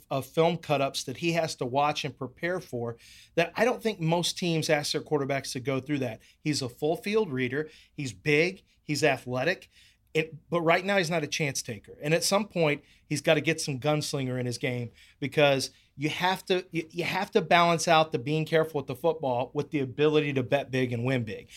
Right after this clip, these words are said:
And so one year at North Dakota State doesn't tell me enough on tape, but the traits and the talent, they're all there, and the intelligence and the football I Q are all there. And so I think he's gonna have a head start at the combine. And this is the guy, L-,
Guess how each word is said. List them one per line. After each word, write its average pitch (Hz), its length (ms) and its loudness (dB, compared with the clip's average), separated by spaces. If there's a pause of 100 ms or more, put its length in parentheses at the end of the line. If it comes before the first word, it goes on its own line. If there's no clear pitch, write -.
(160)
And 147 100 -2
so 156 340 6 (880)
one 175 440 8
year 185 220 8
at 156 100 0
North 160 180 6
Dakota 151 220 2
State 185 340 2
doesn't 147 300 4
tell 156 200 4
me 147 120 4
enough 139 300 2
on 127 140 0
tape, 156 380 4 (160)
but 135 180 -8
the - 60 -14
traits - 680 -2
and 120 140 -6
the 110 60 -6
talent, 135 480 -4 (420)
they're 156 180 10
all 151 140 12
there, 139 240 4
and 131 160 -2
the 135 60 0
intelligence 143 640 2
and 127 100 -2
the - 40 -10
football 135 320 -2
I 123 120 2
Q 123 340 -2
are 123 180 0
all 135 180 6
there. 127 440 2 (480)
And 135 120 -2
so 139 440 6
I 156 140 8
think 190 200 -2
he's 180 220 -2
gonna 160 200 0
have 147 160 2
a 135 60 0
head 156 200 2
start 147 240 0
at 135 80 -4
the - 60 -12
combine. 160 420 0
And 127 140 0
this 247 180 2
is 247 80 -4
the 220 60 0
guy, 170 220 10
L-, 143 180 2